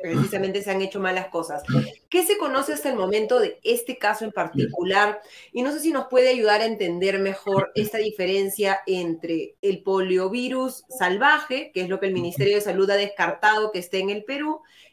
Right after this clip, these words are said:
Speaker 1: y la parálisis flácida, que es lo que al parecer se ha indicado o se ha encontrado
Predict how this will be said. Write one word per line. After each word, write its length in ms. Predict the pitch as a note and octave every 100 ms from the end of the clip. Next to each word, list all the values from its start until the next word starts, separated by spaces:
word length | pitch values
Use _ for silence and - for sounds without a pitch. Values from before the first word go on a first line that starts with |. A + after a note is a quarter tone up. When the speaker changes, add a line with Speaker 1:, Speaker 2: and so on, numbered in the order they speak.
| -
Speaker 1:
y 200 | A#3+ A#3+
la 240 | A3+ A3+ G#3
parálisis 840 | G3 G#3+ A3 A3 A3 A3 G#3 -
flácida, 680 | - C4 A#3+ A#3 G#3 G3+ G3 G3
que 160 | F#3+
es 160 | F#3+ -
lo 220 | F#3+ F#3+ F#3
que 260 | F3+ - -
al 160 | F3+
parecer 560 | F3 E3+ E3+ G3 F#3+ - -
se 180 | -
ha 20 | F#3
indicado 680 | F#3+ F#3 - F#3+ F#3 F#3 F3
o 100 | F3+
se 140 | F#3
ha 20 |
encontrado 680 | F#3 F#3+ F3+ F3+ F3+ F3+